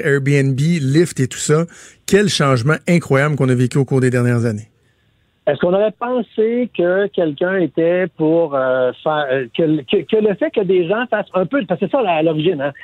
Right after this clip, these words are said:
Speaker 2: euh, que les gens font un peu d'overtime avec leur voiture était pour anéantir l'industrie, euh, du taxi, que le fait que quand moi je m'en vais en vacances, moi j'ai fait longtemps des échanges de maisons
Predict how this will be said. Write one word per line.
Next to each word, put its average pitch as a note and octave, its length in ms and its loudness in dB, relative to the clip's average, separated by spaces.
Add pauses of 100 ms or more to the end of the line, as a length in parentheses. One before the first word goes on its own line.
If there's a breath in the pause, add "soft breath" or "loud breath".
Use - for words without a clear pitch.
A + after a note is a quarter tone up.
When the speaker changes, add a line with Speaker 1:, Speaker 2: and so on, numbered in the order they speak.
(160 loud breath)
Speaker 2:
euh, C#3 160 2
que - 100 -4
les E3 160 2
gens A3+ 80 0
font F#3+ 220 0
un D#3+ 40 2
peu A#3 140 -2
d'overtime F#3+ 760 -2 (240 loud breath)
avec D3+ 260 0
leur E3 240 0
voiture F#3+ 680 0 (180)
était D#3+ 220 0
pour E3 180 -2
anéantir F#3 720 0
l'industrie, E3 800 -2 (320 loud breath)
euh, C3 240 2
du A#2+ 100 -6 (100)
taxi, F3+ 560 -2 (280 loud breath)
que G#3+ 300 2 (140)
le D#3+ 200 2 (100)
fait A3 260 0
que F#3+ 460 0
quand F3 220 0
moi G3+ 160 0
je G3 80 -4
m'en F3 180 0
vais E3 60 0
en F3+ 120 -2
vacances, E3 380 -2
moi A3+ 80 2
j'ai F#3 100 2
fait F3+ 120 0
longtemps E3+ 280 0
des D3+ 220 0
échanges G3 560 -2
de C#3 120 0
maisons C3+ 500 -2